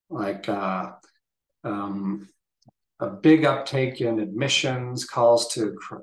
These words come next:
crisis and helplines focused on these kind of things, and, uh, um, really, uh, a great kind of shakeup or magnifier of some of the,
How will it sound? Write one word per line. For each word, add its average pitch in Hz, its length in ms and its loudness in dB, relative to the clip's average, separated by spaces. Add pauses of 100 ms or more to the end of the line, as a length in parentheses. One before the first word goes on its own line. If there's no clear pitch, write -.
crisis 113 360 -2
and 98 120 -6
helplines 107 760 2
focused - 400 -8
on 98 120 -4
these 98 200 -6
kind - 160 -8
of - 100 -12
things, 185 460 -6 (500)
and, 95 500 -6
uh, 90 300 -4 (480)
um, 95 380 -4
really, 123 640 4
uh, 101 360 -6 (100)
a 110 200 -6
great 110 440 0
kind 117 160 0
of 98 60 -4
shakeup 110 640 0
or 101 80 0
magnifier 98 760 -4
of 92 80 -10
some 101 200 -6
of 95 80 -6
the, 87 220 -8